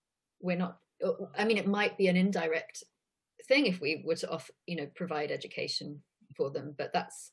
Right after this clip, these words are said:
that's not been our primary audience. It's, um, people who, students who might even be wholly skeptical of the left,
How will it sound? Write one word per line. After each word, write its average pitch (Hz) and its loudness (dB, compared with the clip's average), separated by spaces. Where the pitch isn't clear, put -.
that's 180 0
not 175 2
been 175 0
our 165 0
primary 151 -2
audience. 147 -2
It's, 139 0
um, 156 -10
people 196 0
who, 175 -4
students 240 -2
who 190 0
might 196 0
even 180 2
be 170 -4
wholly 165 -4
skeptical - -6
of - -6
the - -10
left, - -10